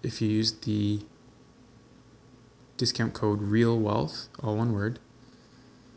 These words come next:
There's gonna be a, you know, over a thousand,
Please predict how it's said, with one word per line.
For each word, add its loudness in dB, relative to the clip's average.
There's -10
gonna 4
be 8
a, 4
you 4
know, 6
over 6
a 6
thousand, 6